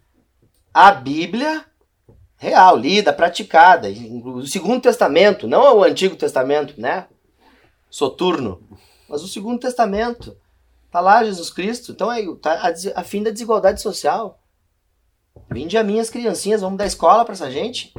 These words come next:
Vamos fazer esse po-, as pessoas terem as mesmas oportunidades? Então, tô te dizendo que São Borja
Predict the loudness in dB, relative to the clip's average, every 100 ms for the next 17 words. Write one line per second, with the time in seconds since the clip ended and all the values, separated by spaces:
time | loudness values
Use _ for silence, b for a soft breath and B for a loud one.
0 | -20 _ _ _ _ -10 -10 -8 -8 -6
1 | -6 -8 -12 -10 -6 -6 -6 -8 -10 -14
2 | -14 -16 -16 -2 0 0 -6 -20 -20 _
3 | -14 -14 -14 _ _ _ _ _ -4 -4
4 | -4 -6 -6 -6 -10 -4 -4 2 2 2
5 | -2 -12